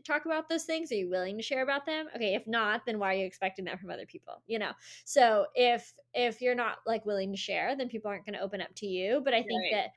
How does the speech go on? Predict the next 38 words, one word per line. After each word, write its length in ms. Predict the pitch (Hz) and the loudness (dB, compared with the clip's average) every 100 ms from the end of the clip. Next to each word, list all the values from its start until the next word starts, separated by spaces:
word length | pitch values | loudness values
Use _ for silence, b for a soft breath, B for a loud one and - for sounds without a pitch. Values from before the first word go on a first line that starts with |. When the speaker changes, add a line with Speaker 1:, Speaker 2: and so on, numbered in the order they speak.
| _ _ 233 | _ _ -6
Speaker 1:
the 80 | |
more 220 | 226 214 214 | 0 2 4
that 100 | 220 | 2
you're 180 | 220 | 2
willing 260 | 208 190 208 | 2 0 -2
to 100 | 220 | -4
open 240 | 202 202 185 | -6 -4 -4
up 260 | 175 190 - | -4 -6 -8
and 200 | 208 196 | -6 -6
hear, 200 | 196 208 - | -6 -8 -6
like, 200 | 196 180 | -6 -6
share 220 | - 196 | -4 -2
your 120 | 185 190 | -2 -2
own 120 | 220 | -4
experiences, 720 | 247 269 262 277 311 311 - _ - | -6 -6 -6 -6 -4 -6 -8 _ -2
you're 240 | 220 220 | 2 4
gonna, 200 | 226 214 202 _ _ | 2 0 -6 _ _
like, 260 | 214 202 - _ _ - | -4 -4 -6 _ _ -12
get 300 | 214 254 - | 2 2 2
to 340 | - 233 220 - - | -2 2 2 2 0
a 100 | 262 | -6
stronger 320 | - 202 208 | -4 -4 -2
relationship 560 | 190 180 202 214 208 202 | -2 -2 -4 -6 -8 -8
with 80 | 190 | -10
somebody 380 | 208 180 - | -12 -12 -14
so 160 | 196 156 | -14 -16
much 180 | - - | -18 -16
faster. 340 | - - - - - | -16 -14 -16 -16 -10
Speaker 2:
Mm-hmm. 220 | 240 214 | -10 -10
And 200 | 190 190 233 | -12 -6 0
it's 300 | 233 240 - | 0 0 -4
crazy 360 | 226 196 214 | -2 -2 -2
because, 340 | 226 233 226 208 | -8 -6 -6 -2
like, 300 | 190 190 - _ _ - | -4 -4 -12 _ _ -8
sometimes 560 | - 208 214 254 247 | -2 -2 -2 -6 -4
I 100 | 240 | -6
feel 340 | 233 - 185 190 | -8 -8 -8 -8
people's 360 | - - 190 | -12 -12 -12